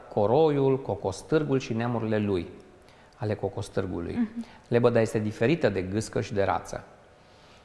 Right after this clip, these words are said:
Speaker 1: Dacă ar fi fost primii, uh, cine să descopere că gâsca și, uh, rața erau necurate, ar fi fost evrei primii,
Speaker 2: Iar
Speaker 1: nu
Speaker 2: ei
Speaker 1: noi.
Speaker 2: mănâncă.
Speaker 1: Ei
Speaker 2: Mhm.
Speaker 1: mănâncă aceste animale.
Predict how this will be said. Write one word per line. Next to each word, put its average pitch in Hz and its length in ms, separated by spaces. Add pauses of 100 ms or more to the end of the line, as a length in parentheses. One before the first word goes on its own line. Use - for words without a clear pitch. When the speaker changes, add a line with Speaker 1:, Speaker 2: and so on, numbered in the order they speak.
(360)
Speaker 1:
Dacă 123 260
ar 117 80
fi 113 100
fost 156 260
primii, 117 640 (500)
uh, 117 100 (260)
cine 123 240
să 113 120
descopere 107 640
că 98 140
gâsca 104 360
și, - 200 (440)
uh, 110 60 (120)
rața 101 400
erau 104 180
necurate, 104 580
ar 113 80
fi 104 120
fost - 520
evrei 98 420 (160)
primii, 90 340 (380)
Speaker 2:
Iar 240 180
Speaker 1:
nu 240 60
Speaker 2:
ei 240 60
Speaker 1:
noi. 226 80
Speaker 2:
mănâncă. 202 380 (280)
Speaker 1:
Ei 127 100
Speaker 2:
Mhm. 123 80
Speaker 1:
mănâncă 101 280 (220)
aceste 98 680 (100)
animale. 95 400